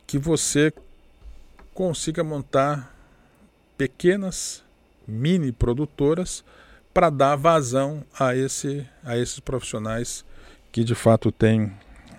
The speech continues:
esses, esses conhecimentos. Então é isso, eu agradeço que você tenha acompanhado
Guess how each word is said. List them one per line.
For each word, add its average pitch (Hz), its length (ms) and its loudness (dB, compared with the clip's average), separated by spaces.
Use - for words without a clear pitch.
esses, - 640 -6
esses 117 300 -6
conhecimentos. 113 880 -8
Então 240 180 4
é 185 100 10
isso, - 280 2
eu 170 200 2
agradeço 147 540 2
que - 80 -6
você 131 260 -2
tenha 123 220 0
acompanhado 113 800 -2